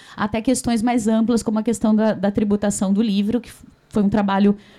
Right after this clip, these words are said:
bem importante junto com as outras entidades. Acho também que as entidades estão muito maduras pra trabalhar junto. Eu sinto que tem um, um trabalho de colaboração. A gente consegue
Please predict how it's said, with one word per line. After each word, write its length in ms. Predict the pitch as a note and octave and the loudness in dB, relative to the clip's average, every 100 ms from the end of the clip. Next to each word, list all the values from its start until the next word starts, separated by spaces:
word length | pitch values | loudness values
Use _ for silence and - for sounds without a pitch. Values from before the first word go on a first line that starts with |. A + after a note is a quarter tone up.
| - | -8
bem 240 | E3 B3 | -2 0
importante 640 | D4 D4+ - F#3 G3+ G#3 | 2 0 2 0 0 0
junto 220 | F#3+ G3+ - | 0 0 0
com 80 | |
as 120 | G3 F#3 | -2 -2
outras 260 | F#3 F#3 | -4 -4
entidades. 920 | F3+ E3+ F3+ E3 E3+ G3 F#3+ A3+ - - - - - - | -2 -4 -4 -4 -2 -2 -2 -6 -8 -16 -20 -20 -20 -8
Acho 360 | G3+ B3 - B3+ | -2 -2 0 -2
também 440 | A#3 G3+ G3 G#3 | 0 0 0 0
que 60 | G3 | 0
as 100 | F#3 | 2
entidades 440 | G3 G3+ F#3+ F#3 | 0 0 -4 -2
estão 160 | G#3+ G3 | 4 6
muito 320 | A3+ D#4+ E4 | 6 2 -2
maduras 440 | C4 F#3+ G3 A3+ | -2 0 -2 -2
pra 140 | - F3 | -4 -6
trabalhar 400 | F3+ F3 D#3+ D3+ | -4 -2 -2 -2
junto. 480 | C#3 D#3+ G3+ A3+ G#3+ - - | -2 -2 -2 -4 -10 -10 -8
Eu 80 | |
sinto 260 | C#3+ F#3 F3+ | -2 -2 -2
que 80 | - | -2
tem 220 | G3+ F#3+ | -2 0
um, 160 | F#3+ - | 0 -2
um 140 | F3+ | -4
trabalho 420 | F3 F3+ F3 F3 | -2 -4 -2 -4
de 140 | F3 D#3 | -4 -6
colaboração. 520 | F3+ F3 F3 E3+ F3+ | -4 -2 -4 -6 -8
A 60 | D#3+ | -6
gente 220 | F3+ - | -8 -6
consegue 480 | F3+ - F#3+ G3+ | -6 -4 -4 -4